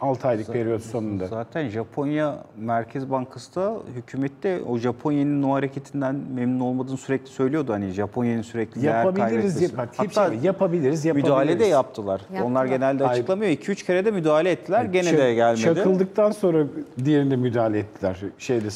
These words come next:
Speaker 1: pazartesi günkü hikayede.
Speaker 2: Yani bu şeyde öncesi Şubat'tan sonra o yüz altmış hareketinde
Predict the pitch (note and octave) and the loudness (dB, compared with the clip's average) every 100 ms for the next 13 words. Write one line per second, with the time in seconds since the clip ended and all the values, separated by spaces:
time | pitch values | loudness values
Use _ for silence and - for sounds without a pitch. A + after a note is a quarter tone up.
0 | - - A#2+ C3 B2 - A2+ A2+ A#2 G#2+ | -8 -4 -2 0 -2 -6 -8 -6 -4 -4
1 | A#2+ A2 B2+ A#2 A2 A2 - B2+ - C#3 | -2 0 0 0 0 -2 -2 -6 0 0
2 | C3 G2+ B2 A#2+ B2+ - D3 A2 - A#2 | 2 2 2 2 0 0 0 0 -2 0
3 | A#2+ - D3+ D3 C3+ A#2 A2+ G2 G2 G#2+ | -2 0 -2 -2 -4 -2 0 -2 -4 -2
4 | A2+ A#2 - D3 - C3+ A#2 A2+ G#2 A#2+ | -2 -2 -4 -8 -4 -2 -2 -6 -8 -4
5 | G3 | -2